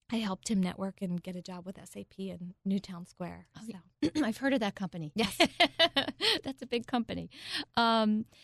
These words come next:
Speaker 2: so talk a little bit about your, you know, you have your own business, and we'll, we'll get into, you know, what Xavier is all about and, and how you founded it. Um, but you also have a, a little one at home,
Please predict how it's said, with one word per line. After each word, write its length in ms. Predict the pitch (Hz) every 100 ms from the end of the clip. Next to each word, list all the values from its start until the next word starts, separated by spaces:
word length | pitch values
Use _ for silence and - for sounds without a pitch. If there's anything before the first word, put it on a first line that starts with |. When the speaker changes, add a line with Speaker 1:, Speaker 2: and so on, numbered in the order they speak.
| -
Speaker 2:
so 240 | - 294
talk 300 | 294 - 554 587
a 60 | 554
little 140 | 359
bit 120 | 320
about 320 | 277 262 247 240
your, 180 | 240 -
you 100 | 285
know, 60 | 226
you 160 | 226
have 240 | 247 269 254
your 200 | 254 226
own 180 | 220
business, 420 | 208 208 208 196 208
and 120 | 202
we'll, 180 | 220 208 _
we'll 140 | 226 233
get 180 | 220
into, 480 | 202 202 - 196 175 -
you 120 | 196
know, 120 | 180
what 240 | 180 190
Xavier 380 | - 196 185 190
is 120 | 180 185
all 160 | 175
about 400 | 170 170 160 -
and, 180 | 190 170 -
and 140 | 185
how 160 | 165 196
you 180 | 190 190
founded 560 | - 190 226 240 185
it. 160 | 170 160 - - -
Um, 440 | 214 202 196 196 -
but 200 | 214 -
you 60 | 220
also 180 | 202 220
have 160 | 220 202
a, 380 | - 208 196 202
a 40 |
little 260 | 196 208 196
one 180 | 196
at 100 | 190
home, 360 | 180 190 190 262